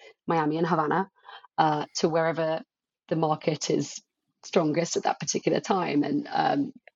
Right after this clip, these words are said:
of course, all of the people in the book I've anonymized, and I've tried to change details so that they're not identifiable, but there was definitely a lot of, um, interesting, shall we say, discussions about the morality of this, about what,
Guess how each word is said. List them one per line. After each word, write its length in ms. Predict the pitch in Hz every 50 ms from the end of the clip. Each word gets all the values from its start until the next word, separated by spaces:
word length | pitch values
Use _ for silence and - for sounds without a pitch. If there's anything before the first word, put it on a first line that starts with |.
| _ _ -
of 160 | - 165 -
course, 340 | - - - 190 170 - -
all 160 | - - 175
of 120 | 170 151 -
the 60 | 165
people 440 | - 185 175 - - 165 156 156 156 - - - - - - - - - - _
in 120 | - 196 175
the 60 | 180
book 300 | 160 214 190 - - -
I've 180 | - 170 160 147
anonymized, 640 | 165 165 170 170 160 - - - - - - -
and 100 | 156 156
I've 120 | 147 147 147 _ -
tried 280 | - - 156 151 143
to 120 | - 147 139 - _ _ _ _ _ _ -
change 480 | - - 175 156 151 156 143 - -
details 480 | - 190 170 156 - - - - - -
so 60 | -
that 100 | - -
they're 100 | 160 -
not 160 | 151 - -
identifiable, 760 | - - - 147 139 - 143 - 180 170 156 151 - - - 120 -
but 120 | 165 151
there 100 | - 165
was 140 | 165 151 -
definitely 400 | - 160 - - 156 156 151 156
a 40 | 156
lot 340 | 156 156 151 147 - - 170
of, 180 | 156 147 135 -
um, 420 | - - - - 277 269 - - - _ - - - _ _ _ _ _ _ _ _ _ _ _ _ -
interesting, 600 | 277 254 - 214 - - 196 170 156 151 147 -
shall 140 | - - 170
we 80 | 160
say, 340 | 156 - - 160 156 156 151
discussions 640 | - 165 - - 170 151 - - 175 156 147 139 -
about 240 | 147 - 147 -
the 60 | - 151
morality 580 | 147 143 147 151 160 165 165 156 - - 156
of 140 | 151 143 147
this, 300 | - 151 147 147 - -
about 300 | 160 156 - - - -
what, 400 | 147 156 156 156 - - -